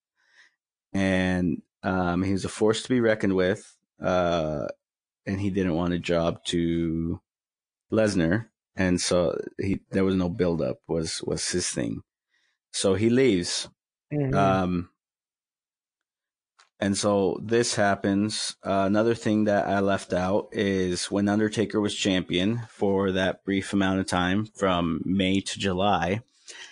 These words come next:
Speaker 1: this is when we get the famous Jeff Hardy Undertaker match on Raw.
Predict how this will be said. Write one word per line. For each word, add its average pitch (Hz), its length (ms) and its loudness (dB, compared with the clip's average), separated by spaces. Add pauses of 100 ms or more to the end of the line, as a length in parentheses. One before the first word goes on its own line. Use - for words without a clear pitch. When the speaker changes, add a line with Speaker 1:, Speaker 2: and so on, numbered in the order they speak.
(180)
Speaker 1:
this 123 240 2
is 127 180 0
when 110 200 4
we 104 120 4
get 104 360 0
the 101 100 0
famous 107 880 0 (440)
Jeff 110 340 2
Hardy 98 640 0
Undertaker 101 580 0
match 85 540 -2 (160)
on 98 260 0
Raw. 85 380 -2